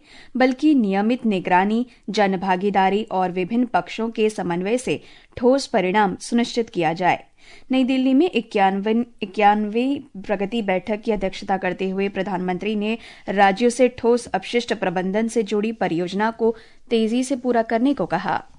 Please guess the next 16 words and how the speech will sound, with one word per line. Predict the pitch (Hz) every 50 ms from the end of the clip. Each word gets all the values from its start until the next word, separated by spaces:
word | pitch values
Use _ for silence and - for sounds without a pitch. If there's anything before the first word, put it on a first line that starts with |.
| - - - - -
राष्ट्रपति | 233 240 247 277 269 - 349 320 381 339 330 349 392
द्रौपदी | - 254 202 185 185 - 226 262 269
मुर्मू | 247 226 208 202 202 254 370 - -
आज | 220 202 196 196 208
गंगटोक | 202 220 214 208 202 202 - 254 269 262 -
के | 262 262 302
पालजोर | 302 - 196 175 175 180 196 190 233 233 240
स्टेडियम | 226 - - 185 185 170 185 214 233 233
में | 220 226 254 262 - - - _
सिक्किम | - - - 269 262 - 320 339 349
पुलिस | 339 - 214 202 214 247 -
को | - 262 247 247
प्रतिष्ठित | 240 226 214 208 - 214 214 - - 294 254 -
राष्ट्रपति | - 180 190 190 208 202 - 277 262 - 262 247 269 269
पुलिस | 254 - 226 202 202 196 185 -
ध्वज | - 233 240 226 -